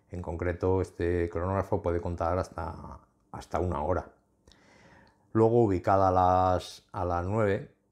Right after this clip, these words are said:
tenemos la subesfera de la, de la indicación de doce y veinticuatro horas en fo-, sobre, sobre un fondo negro,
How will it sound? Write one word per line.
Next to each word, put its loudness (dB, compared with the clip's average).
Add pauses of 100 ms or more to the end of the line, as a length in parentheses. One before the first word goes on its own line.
(260)
tenemos -4
la 2
subesfera 0
de 2
la, 0
de -4
la -4
indicación -4
de -6
doce 0
y -2
veinticuatro -4
horas -2 (1040)
en -8
fo-, -10
sobre, -8
sobre -8
un -2
fondo -2
negro, 0